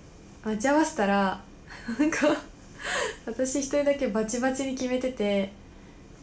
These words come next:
すごい恥ずかしかったっていう浴衣の思い出ですね。<laughs> なんかね、かわい、かわい、なんか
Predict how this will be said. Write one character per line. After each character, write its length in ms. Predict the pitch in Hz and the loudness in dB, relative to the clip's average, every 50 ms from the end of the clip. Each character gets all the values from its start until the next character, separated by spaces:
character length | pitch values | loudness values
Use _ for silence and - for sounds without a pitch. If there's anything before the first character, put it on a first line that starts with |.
| - - - - - | -20 -20 -20 -20 -18
す 180 | - - - 214 | -16 -10 -8 -6
ご 160 | 208 208 208 | -4 -4 -4
い 60 | 202 | -4
恥 180 | 185 214 214 196 | -2 -2 -2 -2
ず 80 | 208 - | -2 -2
か 100 | 233 233 | -2 -2
し 120 | - - | -2 -2
か 100 | - 202 | -2 -2
っ 120 | 196 196 - | -2 -2 -4
た 100 | - 233 | -6 -6
っ 80 | 226 | -6
て 200 | - - - 220 | -6 -2 0 0
い 300 | 208 196 190 185 185 185 | 2 2 0 -2 -2 -4
う 60 | 180 180 - - | -6 -8 -10 -6
浴 160 | 202 202 196 | -6 -4 -2
衣 320 | 196 196 196 202 190 196 | -2 -2 -2 -2 -2 0
の 120 | 196 190 190 | -2 0 0
思 200 | 196 190 190 190 | 0 0 0 0
い 60 | 196 | 0
出 140 | 190 185 185 | -2 -2 -4
で 100 | 190 196 | -4 -8
す 140 | - - | -8 -8
ね。 220 | 214 214 214 220 220 - - - - - - - - - - - - - - - - - | -8 -6 -6 -6 -6 -10 -14 -20 -20 -20 -20 -20 -20 -20 -20 -20 -20 -18 -16 -12 -4 0
<laughs> 4000 | 285 285 269 - 294 359 - - - - - - - - - - 480 508 480 453 440 - - - - - - - - - - - - - - - - - - - - - - - - - - - - - - - - - - - - - - - - - - - - - - - - - - - - - - - - - - - - - - - - - - - - - - - - - - - - - - | 0 0 0 0 -4 -4 -6 -10 -20 -20 -20 -20 -20 -18 -8 -6 -4 -4 -4 -4 -6 -10 -14 -18 -20 -20 -20 -20 -20 -20 -20 -20 -20 -20 -20 -20 -20 -20 -20 -20 -20 -20 -20 -20 -20 -20 -20 -20 -20 -20 -20 -20 -20 -20 -20 -20 -20 -20 -20 -20 -20 -20 -20 -20 -20 -20 -20 -20 -20 -20 -20 -20 -20 -20 -20 -20 -20 -20 -20 -20 -20 -20 -20 -20 -20 -20 -20 -20 -20 -20 -20 -20 -20 -20 -20 -20 -20 -12 -6
な 60 | 226 | -4
ん 80 | 214 214 | -4 -4
か 140 | 214 208 190 | -2 -2 -2
ね、 320 | 190 190 190 190 196 208 208 - - - - - - - - - - - - - - | -2 -2 -4 -4 -6 -8 -10 -12 -18 -20 -20 -20 -20 -20 -20 -20 -20 -20 -20 -20 -14
か 200 | - - 262 262 | -10 -4 0 2
わ 120 | 311 359 392 | 4 4 4
い、 200 | 392 359 - - - - - - - - - - - - - - - - - - - - - - | 2 0 -2 -8 -14 -20 -20 -20 -20 -20 -20 -20 -20 -20 -20 -20 -20 -20 -20 -20 -20 -20 -18 -14
か 200 | - - 269 277 | -6 -2 0 2
わ 180 | 302 330 370 381 | 2 4 4 2
い、 140 | 381 370 359 - - - - - - | 2 0 -2 -4 -12 -16 -18 -12 -4
な 80 | 240 226 | -2 0
ん 160 | 226 220 202 | 0 0 0
か 260 | 202 - 196 196 | 0 -2 -2 -2